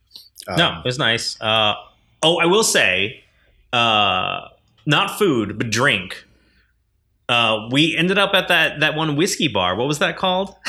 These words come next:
Speaker 1: Delilah's?
Speaker 2: Delilah.
Speaker 1: Oh.
Speaker 2: <laughs> We, I,
Speaker 1: What a
Speaker 2: we were trying to
Speaker 1: treasure.
Speaker 2: find a place to, like, kind of, like,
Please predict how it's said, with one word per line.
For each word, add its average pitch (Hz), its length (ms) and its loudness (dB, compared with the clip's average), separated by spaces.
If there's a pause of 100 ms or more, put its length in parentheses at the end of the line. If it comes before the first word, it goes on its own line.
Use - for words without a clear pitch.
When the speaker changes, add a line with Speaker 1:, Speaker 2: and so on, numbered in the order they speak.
(1200)
Speaker 1:
Delilah's? 131 720 2
Speaker 2:
Delilah. 196 400 4 (220)
Speaker 1:
Oh. 202 920 2
Speaker 2:
<laughs> - 340 -6 (800)
We, 262 260 4
I, 226 200 0
Speaker 1:
What 302 160 4
a 277 40 4
Speaker 2:
we 294 40 2
were 320 60 4
trying 330 200 4
to 320 60 4
Speaker 1:
treasure. - 60 2
Speaker 2:
find 294 140 4
a 285 80 2
place 254 460 2
to, 240 100 2
like, 208 420 2
kind 208 180 0
of, 196 180 0
like, 180 220 2